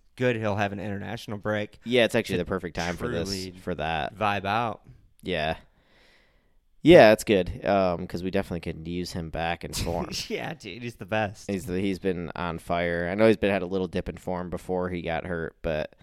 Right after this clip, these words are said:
Speaker 2: he definitely is the heartbeat of that team.
Speaker 1: Dude, R-, Odegaard's a Rolls Royce, man. He's so good.
Speaker 2: He's so good.
Speaker 1: It's, it's not debatable anymore. He's
Speaker 2: Yeah.
Speaker 1: not s-, growing into it. Like, no, he's one of the best midfielders
Speaker 2: Yeah.
Speaker 1: in the league.
Speaker 2: In every game that I've seen so far that, uh,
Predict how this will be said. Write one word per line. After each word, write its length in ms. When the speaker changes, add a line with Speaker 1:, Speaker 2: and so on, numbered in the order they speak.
Speaker 2:
he 180
definitely 480
is 100
the 80
heartbeat 360
of 60
that 160
team. 200
Speaker 1:
Dude, 200
R-, 160
Odegaard's 480
a 60
Rolls 320
Royce, 320
man. 140
He's 180
so 120
good. 380
Speaker 2:
He's 220
so 240
good. 300
Speaker 1:
It's, 200
it's 480
not 440
debatable 540
anymore. 640
He's 180
Speaker 2:
Yeah. 80
Speaker 1:
not 200
s-, 140
growing 440
into 340
it. 140
Like, 160
no, 160
he's 320
one 160
of 80
the 60
best 260
midfielders 280
Speaker 2:
Yeah. 220
Speaker 1:
in 80
the 80
league. 320
Speaker 2:
In 100
every 220
game 300
that 180
I've 180
seen 300
so 220
far 480
that, 340
uh, 460